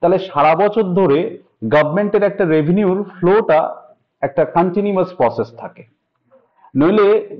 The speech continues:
general প্রসেসে যেটা income tax pay করা হয়, যে previous ইয়ারের আর্নিং এর ওপর previous year end হবে return ফাইলের সময়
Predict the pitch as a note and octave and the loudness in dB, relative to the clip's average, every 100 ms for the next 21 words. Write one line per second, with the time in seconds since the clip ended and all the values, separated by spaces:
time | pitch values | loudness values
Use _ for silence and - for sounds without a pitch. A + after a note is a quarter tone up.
0 | A#2 D3 F3 F#3+ A3 G#3+ G3+ F#3+ G3+ G#3 | -2 0 2 2 2 2 -2 0 0 2
1 | F#3+ F#3+ G3 F3+ F3 F3+ F3+ F3+ F3+ - | 2 0 0 0 0 -2 0 -2 -2 -2
2 | D#3 D3 C3+ B2 G#2 A2 - _ - B2+ | -2 2 2 2 0 -4 -6 _ -6 -4
3 | C3+ E3 E3+ G3 G3 G3+ G3 G3 G3 D#3+ | -2 0 2 2 0 0 -2 0 2 2
4 | D3+ E3+ F#3 F#3 D#3 D3 G3+ A#3 - - | 2 -2 -4 -2 -2 0 0 0 -2 -20
5 | _ _ D#3 D#3+ G3 F#3+ G3 F#3+ F#3+ D3+ | _ _ -2 2 2 0 0 -2 0 -2
6 | D#3+ F3 F3+ F#3+ C4 - - - C#3 E3+ | 0 0 0 2 0 -2 -12 -4 -2 2
7 | G#3+ G#3 - F3+ E3+ F3 F3 E3+ A3+ | 0 0 -2 -2 0 -2 -2 -2 -2